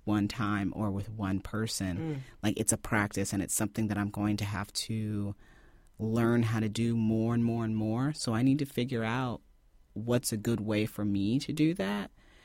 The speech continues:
Speaker 1: and also what's a useful way for me to do that. Like,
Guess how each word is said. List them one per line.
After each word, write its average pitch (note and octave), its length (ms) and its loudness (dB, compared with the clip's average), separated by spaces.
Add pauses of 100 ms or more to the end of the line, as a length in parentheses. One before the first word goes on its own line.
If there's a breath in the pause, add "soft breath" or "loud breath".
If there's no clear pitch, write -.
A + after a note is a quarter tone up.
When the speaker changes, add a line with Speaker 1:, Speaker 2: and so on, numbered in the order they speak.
(280 soft breath)
Speaker 1:
and B2 200 4
also B2 720 2
what's A#2 240 -2
a G#2 40 -2
useful F#2 760 -6
way - 200 -8
for - 160 -12
me D#3 180 -6
to - 80 -10
do E3 220 -8
that. D#3 300 -12 (540 soft breath)
Like, A#2+ 140 0